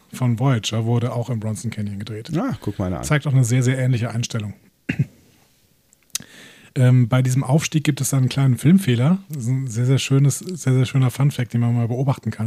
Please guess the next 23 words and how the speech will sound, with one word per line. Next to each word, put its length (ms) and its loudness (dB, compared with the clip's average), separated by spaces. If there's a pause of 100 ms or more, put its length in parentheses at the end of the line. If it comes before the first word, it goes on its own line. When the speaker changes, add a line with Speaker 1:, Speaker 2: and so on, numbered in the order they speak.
Speaker 2:
Der 200 2
mir 160 4
aufgefallen 580 -2
Speaker 1:
Ähm, 40 -6
Speaker 2:
ist. 300 -12 (640)
Speaker 1:
Ja? 240 6 (100)
Speaker 2:
Ja. 140 4
Speaker 1:
Echt? 180 0 (800)
Speaker 2:
Also 180 0
ich 80 0
weiß 160 4
nicht, 120 2
ob 80 0
Speaker 1:
Dann 100 6
Speaker 2:
du, 60 4
Speaker 1:
sag's. 260 2 (120)
Speaker 2:
ob 160 2
du, 180 4
ob 100 -2
du 240 0
vom 220 -4
gleichen 240 0
redest. 400 0